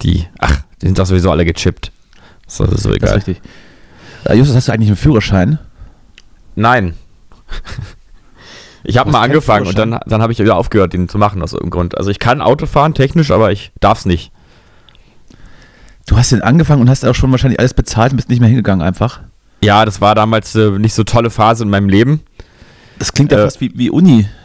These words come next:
Speaker 2: <laughs>
Speaker 1: Nee, da geh ich ja, äh, bin ich ja immer hingegangen.
Speaker 2: Bin einfach nicht mehr hingegangen dann.
Speaker 1: Also, nee. Naja, aber ich hol's mal nach. Ich, ich hol's noch nach.
Speaker 2: Meinst du?
Speaker 1: Klar, ich hab's,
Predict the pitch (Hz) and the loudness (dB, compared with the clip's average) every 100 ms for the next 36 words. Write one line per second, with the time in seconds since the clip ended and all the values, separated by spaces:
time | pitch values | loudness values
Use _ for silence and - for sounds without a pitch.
0 | - - - - - - - - - _ | -20 -8 -6 -6 -8 -10 -6 -6 -6 _
1 | _ - 101 98 98 120 127 123 117 - | _ -2 0 2 0 0 0 2 0 0
2 | 110 101 120 120 107 113 110 90 85 82 | -2 0 2 2 0 0 0 0 0 -2
3 | - - - - - - 98 107 104 110 | -8 -16 -14 -14 -2 0 0 2 2 4
4 | 120 127 104 101 104 104 - - _ _ | 4 4 2 2 2 0 -6 -18 _ _
5 | _ 95 98 92 - _ - - _ - | _ -4 -2 -4 -8 _ -20 -20 _ -2
6 | 95 95 92 90 - 95 104 101 107 104 | 2 4 2 -2 -4 0 2 2 -2 0
7 | 165 160 127 110 110 - - - - - | 0 0 0 2 2 0 -10 -12 -12 -8
8 | 104 120 120 104 95 82 - _ _ _ | 0 0 0 0 0 -2 -6 _ _ _
9 | - - - - 147 - - 135 202 - | -20 -20 -8 -2 -2 0 -2 -4 -6 -14
10 | - - 95 92 101 92 98 - - | -14 -2 2 4 2 0 -6 -8 -10